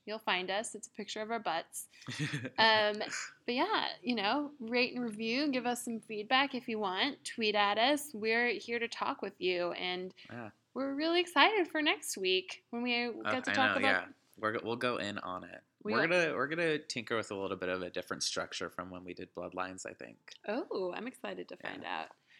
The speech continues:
Speaker 2: Um,
Speaker 1: Well,
Speaker 2: all
Speaker 1: our,
Speaker 2: right.
Speaker 1: our, you know, this is, this is our lifeblood, so it will be as lit as Tony
Speaker 2: <laughs>
Speaker 1: Reigns' ass.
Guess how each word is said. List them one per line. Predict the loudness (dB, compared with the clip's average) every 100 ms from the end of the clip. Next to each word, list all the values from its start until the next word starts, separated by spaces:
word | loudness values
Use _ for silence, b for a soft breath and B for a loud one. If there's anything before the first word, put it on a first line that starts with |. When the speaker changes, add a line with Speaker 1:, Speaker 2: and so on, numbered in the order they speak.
| b -12
Speaker 2:
Um, | -8 -8 -10 -18 -6
Speaker 1:
Well, | 2
Speaker 2:
all | 4 6 6
Speaker 1:
our, | 4
Speaker 2:
right. | 2
Speaker 1:
our, | 2 2 -10 -10
you | -6 -2
know, | -2 0
this | -2 0
is, | -4 -6 -8
this | -6
is | -2 0
our | 2
lifeblood, | 0 -2 -4 -4 -4 -4
so | -6 -4
it | -4
will | -4
be | -4 -2 0
as | 0 -2 -4
lit | -4 -4 -8 _ -10
as | -8 -8 -12 _ -10
Tony | -6 -4
Speaker 2:
<laughs> | -2 -2
Speaker 1:
Reigns' | -4
ass. | -4 -2 0 -2